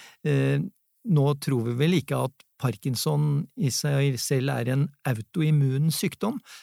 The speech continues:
men det kan jo allikevel være slike autoimmune mekanismer, hvor altså kroppens egne celler, slik som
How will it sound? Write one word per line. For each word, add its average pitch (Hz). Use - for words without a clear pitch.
men 156
det 180
kan 120
jo 156
allikevel 151
være 131
slike 139
autoimmune 131
mekanismer, 151
hvor 208
altså 147
kroppens 147
egne 127
celler, 151
slik 156
som 156